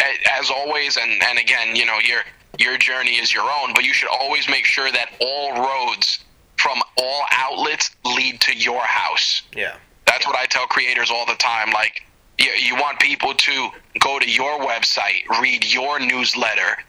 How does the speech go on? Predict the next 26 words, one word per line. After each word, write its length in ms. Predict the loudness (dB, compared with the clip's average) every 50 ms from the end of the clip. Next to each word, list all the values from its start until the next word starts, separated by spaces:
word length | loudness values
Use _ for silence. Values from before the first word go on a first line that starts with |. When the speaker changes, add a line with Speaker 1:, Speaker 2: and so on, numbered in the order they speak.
| _ -20 _ _
Speaker 1:
check 260 | 0 0 0 0 0 0
out 220 | 0 0 0 -2 -2 -2
your 560 | -2 0 0 0 0 -2 -2 -2 -2 -2 -4 -6 -4 -4
podcast, 600 | -2 -2 -2 -2 -2 0 0 0 0 0 -2 -2 -2
et 80 | -2
cetera. 340 | 0 0 0 0 0 -2 0 0
But 140 | 0 0 0 0
all 260 | -2 0 0 -2 -4 -2
things, 560 | 0 0 2 2 2 0 0 0 0 -2 -2 -4 _ -6
all 200 | -6 -4 -2 0
directions, 680 | 0 2 2 2 0 0 2 2 2 2 0 0 -2 -2
all 220 | -2 -2 -2 -2 0 0
paths 580 | 0 2 2 0 0 0 0 -2 -2 -4 -8 -16 -14 -2 0
should 200 | 0 0 2 0
lead 300 | 0 0 0 0 0 0
back 220 | 0 0 0 0 0
to 140 | 0 0
a 60 | 0 -2
space 420 | -2 0 0 0 0 0 0 0
that 160 | 0 0 0
is 100 | 0 -2 0
one 200 | 0 -2 0 0
hundred 380 | 0 0 0 0 0 -2 0 0
percent 420 | 0 2 2 2 0 0 -2 0 0
your 200 | 0 0 0 0
own. 220 | 0 -2 -4 -6